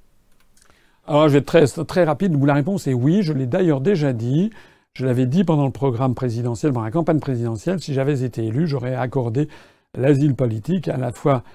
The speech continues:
à, à, à Julian Assange ainsi qu'à égal-, également à Edward Snowden.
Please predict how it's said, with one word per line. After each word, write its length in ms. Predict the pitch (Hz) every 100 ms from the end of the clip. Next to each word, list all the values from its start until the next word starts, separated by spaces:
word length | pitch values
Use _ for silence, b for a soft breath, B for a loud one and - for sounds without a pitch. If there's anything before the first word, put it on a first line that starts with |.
| b b -
à, 240 | 139 127 120
à, 480 | - 123 117 117
à 40 | 127
Julian 300 | 123 156 139
Assange 540 | 123 - 165 170 143 -
ainsi 400 | 147 143 - 170
qu'à 160 | 147 123
égal-, 380 | 117 156 151 -
également 640 | 131 120 113 107 110 139 147 B B B _
à 320 | 131 120 120 -
Edward 300 | 117 113 143
Snowden. 440 | - 135 127 107